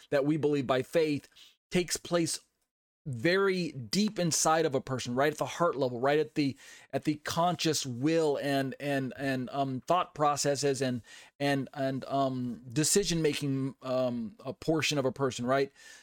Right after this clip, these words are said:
Um, at the very soul, at the very spirit level, we believe that, you ready for it? God comes to live inside of us. Jesus comes to live inside of us.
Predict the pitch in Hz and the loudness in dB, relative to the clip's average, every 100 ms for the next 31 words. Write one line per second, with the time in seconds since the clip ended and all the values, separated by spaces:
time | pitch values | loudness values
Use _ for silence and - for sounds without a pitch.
0 | _ _ 143 147 143 135 135 127 113 - | _ _ 0 2 2 2 -2 -4 -6 -6
1 | 156 156 135 165 160 - - - 190 165 | -4 -2 0 2 2 0 0 2 4 2
2 | 113 78 113 131 147 143 - - - 185 | 0 -4 -6 0 0 2 0 0 2 0
3 | 160 139 131 117 110 - _ - 151 147 | 2 2 2 2 -2 -6 _ -2 0 2
4 | 160 175 147 123 139 135 - _ _ 123 | 2 2 2 2 0 -2 -8 _ _ -2
5 | 135 151 143 165 165 - _ _ 131 117 | 0 0 0 0 0 -6 _ _ -12 -6
6 | 127 165 180 170 127 147 135 143 139 127 | 0 2 2 0 -2 -2 -2 0 0 0
7 | 127 127 127 143 160 - _ - 113 131 | -2 0 2 2 0 -8 _ -18 -4 0
8 | 185 196 170 - 151 131 135 131 127 127 | 2 2 0 0 0 0 0 0 0 0
9 | 120 120 147 | 0 2 0